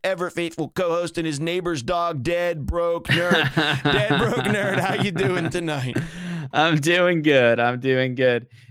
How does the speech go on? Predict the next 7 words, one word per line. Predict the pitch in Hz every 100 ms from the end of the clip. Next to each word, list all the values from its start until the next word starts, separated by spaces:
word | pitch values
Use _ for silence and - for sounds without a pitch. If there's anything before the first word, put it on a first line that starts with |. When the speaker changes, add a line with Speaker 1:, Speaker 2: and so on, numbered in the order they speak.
| -
Speaker 2:
The, | 123 135 139 135 135
uh, | 131 131 131 131
the | 135 131
dog | 143 147 147
has | 151 139 131 - _ 135 -
temporarily | 180 160 147 147 147 147 135 127 117
ceased, | - - 139 127 - -